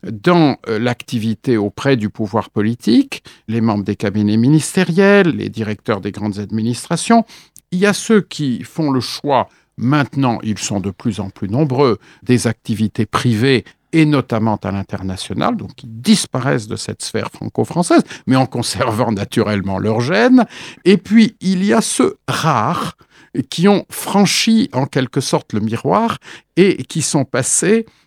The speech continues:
du côté de la fonction politique avec ses responsabilités, ses risques, ses charmes et ses mirages. Bon, Jean-Pierre Fourcade, Alain Juppé, euh, voilà, votre, votre serviteur.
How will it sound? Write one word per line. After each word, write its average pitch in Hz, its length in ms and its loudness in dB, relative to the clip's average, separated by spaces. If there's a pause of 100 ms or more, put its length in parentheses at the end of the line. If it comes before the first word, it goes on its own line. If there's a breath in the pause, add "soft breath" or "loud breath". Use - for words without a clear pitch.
du 139 180 2
côté 185 800 4
de 175 320 4
la 120 140 -2
fonction 131 440 -2
politique 117 680 0
avec 113 280 -4
ses - 120 -6
responsabilités, 101 960 -4
ses - 200 -4
risques, - 360 -4
ses 101 140 -10
charmes 139 320 -4
et - 20 -8
ses 107 160 -8
mirages. 185 460 0 (420 loud breath)
Bon, 113 220 0 (220)
Jean-Pierre 104 400 -12
Fourcade, 117 520 -10
Alain 101 180 -4
Juppé, 123 720 -2
euh, - 40 -6
voilà, 101 360 -6 (100)
votre, 107 180 -10
votre 104 240 -12
serviteur. 110 640 -4